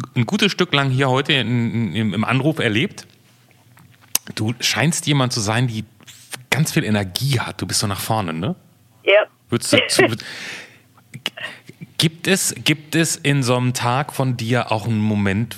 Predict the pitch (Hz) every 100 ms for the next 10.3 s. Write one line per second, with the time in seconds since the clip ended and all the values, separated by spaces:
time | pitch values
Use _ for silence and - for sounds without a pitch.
0 | - 101 101 95 101 95 92 90 87 -
1 | - _ _ - - - - - - -
2 | - 127 147 107 127 170 170 156 151 156
3 | 131 107 117 113 117 120 - 98 - 139
4 | - - 147 - 110 147 143 - 123 117
5 | 113 120 123 117 110 110 107 107 104 -
6 | - _ _ - - - - 120 123 117
7 | 143 131 110 113 156 165 123 123 - 120
8 | - 90 117 - 208 - _ _ _ _
9 | _ - 185 180 180 180 185 190 196 -
10 | 330 170 147